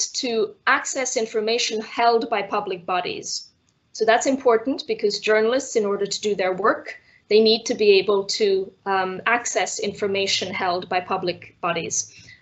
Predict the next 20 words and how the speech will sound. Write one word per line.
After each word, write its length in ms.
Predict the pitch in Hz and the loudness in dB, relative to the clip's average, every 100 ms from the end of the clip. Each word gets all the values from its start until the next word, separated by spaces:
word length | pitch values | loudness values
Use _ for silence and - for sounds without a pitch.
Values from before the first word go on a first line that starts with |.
| - | -4
Um, 440 | 185 175 175 175 | 0 2 2 0
so 200 | 170 190 | -2 0
that's 260 | 208 214 - | 2 2 4
really 240 | 202 190 | 4 4
a, 160 | 175 - | 2 0
a 40 | |
very 280 | 180 190 185 | 0 0 0
important 500 | 180 - 175 180 170 | -2 -2 -2 -4 -6
right 240 | 165 165 | -4 -4
as 160 | - 170 | -6 -6
well. 320 | 165 - 170 - _ _ - - _ _ _ | -4 -4 -6 -12 _ _ -20 -20 _ _ _
Um, 440 | 220 226 226 233 247 - _ _ _ _ | 4 6 6 2 -2 -10 _ _ _ _
third 240 | - 277 294 | 0 4 6
element, 540 | 269 254 254 240 - - | 8 6 4 0 -6 -2
uh, 240 | 214 214 | 0 2
free, 380 | - 277 277 269 | 0 0 2 4
independent, 680 | 240 226 226 226 226 220 220 | 6 6 6 2 4 4 2
and 120 | 202 | -2
pluralistic 640 | - 233 226 214 214 196 | 4 8 10 8 6 -4
media. 580 | 220 233 220 233 226 - | -2 -2 4 6 6 4